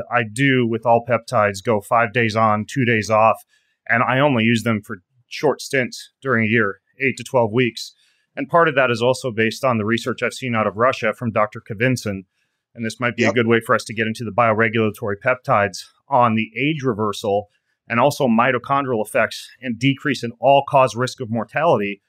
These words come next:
Speaker 1: with some relatively short peptide bioregulator stints of around ten days, you know, one to two times a year. And so unlike many supplements people might be used to, like, say, fish oil or creatine, these seem to be pretty effective when cycled,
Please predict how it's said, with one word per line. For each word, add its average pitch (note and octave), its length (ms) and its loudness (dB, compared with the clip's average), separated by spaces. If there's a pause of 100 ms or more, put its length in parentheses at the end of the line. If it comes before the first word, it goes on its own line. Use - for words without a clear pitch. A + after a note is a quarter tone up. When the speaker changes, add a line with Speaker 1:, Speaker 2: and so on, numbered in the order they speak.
(360)
Speaker 1:
with C#3+ 120 -6
some C#3 140 -4
relatively D#3+ 480 2
short F#3+ 520 -2 (380)
peptide D3+ 400 0
bioregulator B2 720 0
stints A2+ 460 -4 (420)
of C3 360 2
around C3+ 320 0
ten C#3+ 240 0
days, C#3 600 0
you B2+ 100 -10
know, A#2 60 -4
one C3 220 2
to C3+ 120 -6
two C3 200 -2
times B2 460 -4 (380)
a B2 100 -4
year. D3 320 2 (200)
And C#3 140 -10
so C3 400 4 (220)
unlike D#3+ 420 2
many D3 180 0
supplements C#3+ 500 -2
people C3+ 200 -8
might A#2+ 180 0
be A2+ 60 -8
used D3+ 280 -2
to, A#2 120 -4
like, G#2 160 -6
say, A2+ 160 -4
fish D#3+ 260 -6
oil G2+ 340 -2 (360)
or A#2+ 100 -10
creatine, A2 680 -2 (420)
these C3+ 360 0
seem F#3+ 260 -6
to D#3+ 60 -2
be A#2+ 260 -2
pretty F#3+ 200 -4
effective - 440 -4
when G#2+ 120 -6
cycled, A2+ 640 -8